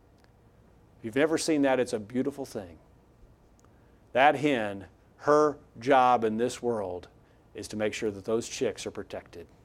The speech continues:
And those chicks have everything that they need. And so it should be with us,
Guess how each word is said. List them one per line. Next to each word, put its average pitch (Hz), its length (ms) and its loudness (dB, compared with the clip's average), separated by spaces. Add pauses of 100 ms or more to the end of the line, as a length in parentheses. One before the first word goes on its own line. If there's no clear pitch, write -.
(600)
And 107 120 -8
those 110 160 0
chicks - 280 0
have 110 180 -2
everything 120 360 0
that 117 180 -4
they 113 120 -2
need. 90 380 -10 (880)
And 95 100 -16
so 139 140 4
it 135 80 2
should 135 160 -4
be 123 100 0
with 113 140 0
us, - 520 -6